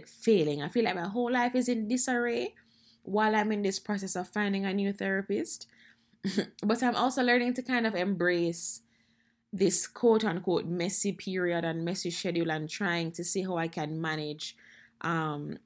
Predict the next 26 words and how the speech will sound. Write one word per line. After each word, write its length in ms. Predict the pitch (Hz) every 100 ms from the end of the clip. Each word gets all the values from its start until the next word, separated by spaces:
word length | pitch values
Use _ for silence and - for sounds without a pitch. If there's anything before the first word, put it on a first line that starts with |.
| -
this 280 | 180 185 -
new 200 | 202 190
habit 320 | 202 185 180
until 260 | 180 185 190
it 80 | 147
becomes 340 | 160 170 165
a 100 | 143
routine, 500 | 143 143 139 143 127
because 400 | 131 - 165 156 -
I 80 | 170
had 240 | 175 156
gotten 280 | 175 147 156
this 200 | 147 -
new 640 | 170 190 247 262 269 262 - - - -
planner 420 | 269 254 247 240
in 540 | - 202 190 185 180 - _
August 800 | - 214 214 208 208 208 - - _ _ - _
and 100 | 170 175
I 100 | 165
had 160 | 160
changed 400 | - 190 185 190
my 120 | 165 139
entire 760 | 143 143 - 220 208 208 196 196
goal 280 | 190 196 190
planning 420 | 214 185 185 190
routine 680 | 180 185 - 180 175 170